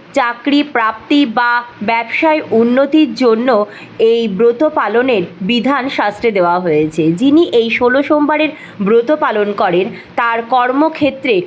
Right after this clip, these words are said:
উন্নতি হবেই, যিনি চাকরি পেতে চাইছেন তার চাকরি হবেই, এমনকি কঠিন রোগ ব্যাধি থেকে মুক্তি পেতে বা যে কোনো ধরনের বিপদ আপদ, দুর্ঘটনা এবং গ্রহের অশুভ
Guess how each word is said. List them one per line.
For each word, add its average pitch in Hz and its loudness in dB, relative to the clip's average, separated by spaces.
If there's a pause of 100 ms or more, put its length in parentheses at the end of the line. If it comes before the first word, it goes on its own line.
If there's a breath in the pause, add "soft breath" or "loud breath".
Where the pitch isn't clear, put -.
(220)
উন্নতি 269 2
হবেই, 196 0 (540 loud breath)
যিনি 269 2
চাকরি 294 0
পেতে 294 -2
চাইছেন 208 0
তার 196 -4 (100)
চাকরি 247 0
হবেই, 185 0 (920 loud breath)
এমনকি 294 2 (420)
কঠিন 285 2 (240)
রোগ 262 2 (240)
ব্যাধি 226 0
থেকে 285 0
মুক্তি 233 0
পেতে 226 0
বা 202 -2
যে 220 -2
কোনো 262 0
ধরনের 220 0
বিপদ 226 0
আপদ, 269 2
দুর্ঘটনা 226 0
এবং 208 0 (300 loud breath)
গ্রহের 240 2
অশুভ 208 0